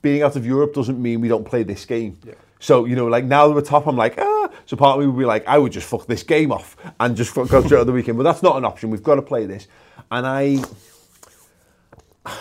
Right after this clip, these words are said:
Speaker 1: I'd rather us be in Europe. I'm now looking at it and thinking,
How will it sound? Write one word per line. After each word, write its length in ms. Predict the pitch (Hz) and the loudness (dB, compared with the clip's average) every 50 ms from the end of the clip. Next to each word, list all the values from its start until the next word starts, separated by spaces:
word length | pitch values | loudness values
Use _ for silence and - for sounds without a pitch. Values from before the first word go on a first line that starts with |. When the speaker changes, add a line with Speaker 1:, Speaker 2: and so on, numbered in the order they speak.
| - - - - - _ _ - - _ _ _ - | -18 -20 -20 -20 -20 _ _ -20 -20 _ _ _ 0
Speaker 1:
I'd 280 | 127 135 139 120 110 | 2 2 2 2 2
rather 420 | 120 131 127 127 131 123 117 131 131 | 2 2 4 4 4 2 2 0 -2
us 100 | 131 - | -2 -4
be 260 | - - 127 120 117 | -6 -6 -4 -4 -4
in 160 | 117 117 113 110 | -4 -4 -4 -2
Europe. 240 | 117 113 113 - - | -2 -2 -2 -2 -2
I'm 240 | 110 127 131 131 127 | -4 -4 -4 -4 -2
now 160 | 127 123 120 120 | -2 0 0 0
looking 260 | 113 110 101 - 113 | -2 -2 -4 -6 -6
at 80 | 113 110 | -8 -8
it 20 | |
and 100 | 120 107 - | -10 -12 -14
thinking, 500 | - 101 98 92 - 120 113 104 - | -12 -12 -12 -10 -8 -8 -8 -8 -10